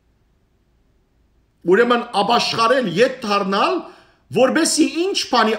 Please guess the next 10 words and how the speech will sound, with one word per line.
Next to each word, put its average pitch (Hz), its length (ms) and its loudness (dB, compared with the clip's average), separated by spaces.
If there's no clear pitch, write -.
արժանի 160 440 0
ելանք։ 110 320 -8
Նայեցեք 185 400 0
գսե, 180 280 0
յոթերորդ 180 540 0
համարը, 160 320 -4
երկրորդ 156 400 -4
գլխու։ 131 320 -6
Ան 285 240 2
որ 330 200 2